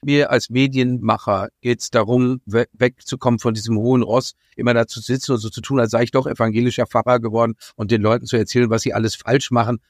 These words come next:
und was sie richtiger machen sollten. Ich möchte das ganz stark so haben, wie Frau Kühners das gesagt hat. Ich möchte Angebote haben, möchte sagen, jetzt guck dir das bitte schön an. Also, äh, äh,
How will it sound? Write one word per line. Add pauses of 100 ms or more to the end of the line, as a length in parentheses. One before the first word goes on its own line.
und
was
sie
richtiger
machen
sollten. (360)
Ich
möchte
das (160)
ganz
stark
so
haben,
wie
Frau
Kühners
das
gesagt
hat.
Ich
möchte
Angebote
haben,
möchte
sagen, (140)
jetzt
guck
dir
das
bitte
schön
an. (320)
Also, (100)
äh,
äh,